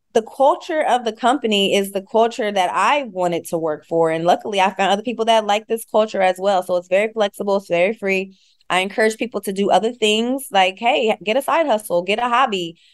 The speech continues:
Do you wanna be an entrepreneur? So most people on my team are entrepreneurs and have other things they do, just like me. How could I have five businesses and then tell them they can't do anything else? That's insane.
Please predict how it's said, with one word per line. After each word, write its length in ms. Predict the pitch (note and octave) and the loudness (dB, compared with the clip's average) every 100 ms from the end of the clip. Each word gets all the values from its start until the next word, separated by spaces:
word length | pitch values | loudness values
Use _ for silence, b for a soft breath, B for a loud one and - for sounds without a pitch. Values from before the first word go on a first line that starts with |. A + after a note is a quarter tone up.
| b _ | b _
Do 80 | G3+ | -2
you 80 | |
wanna 200 | G#3+ A3 | 0 0
be 120 | A3+ A3 | 2 0
an 100 | G3+ | 0
entrepreneur? 640 | A3 - A3+ A#3 B3 B3 | -4 -4 -2 0 0 0
So 140 | A#3 | 0
most 220 | G3+ D4 | 0 0
people 200 | - D4+ | -2 -2
on 60 | C4+ | 2
my 100 | A3+ | 0
team 240 | G#3+ C#4+ | 0 -2
are 140 | B3 - | 0 0
entrepreneurs 460 | G#3+ G#3+ G#3+ G#3+ | -4 -4 -4 -2
and 100 | G#3 | 0
have 100 | G3+ G3 | -2 0
other 240 | F3+ A3 | 0 0
things 300 | A3+ G#3+ G#3 | -2 -2 -2
they 140 | F#3+ F3+ | 0 0
do, 320 | F#3 F#3 C#3 _ - | 0 -4 -6 _ -8
just 180 | G3 G3 | -6 0
like 160 | G3 G3 | 0 0
me. 360 | C4+ E3+ E3 _ _ _ | -4 -4 -10 _ _ _
How 160 | - B3 | -4 -2
could 160 | - B3 | 0 -2
I 100 | C4+ | 0
have 300 | A#3+ A3 A3 | 0 -2 -2
five 320 | A3+ A#3+ B3 A3 | 0 0 0 0
businesses 460 | A#3 A3+ F#3+ F#3+ | -2 -2 -2 -2
and 100 | F#3+ | 0
then 120 | F#3 | 0
tell 240 | F#3+ G#3 F#3 | 2 2 2
them 440 | G3 F#3 F3 F3+ _ _ _ _ | 2 -2 -2 -8 _ _ _ _
they 120 | G3+ G3+ | 0 2
can't 260 | G#3 F3 | 0 0
do 120 | F#3+ | 0
anything 380 | F#3+ D#3+ - F#2+ | 0 -2 -8 -12
else? 300 | C#2 - - | -12 -14 -18
That's 320 | - E3+ E3+ - | 0 0 0 -8
insane. 640 | D#3+ D#3+ F#3 D#3+ G#2+ | -12 -2 -2 -2 -6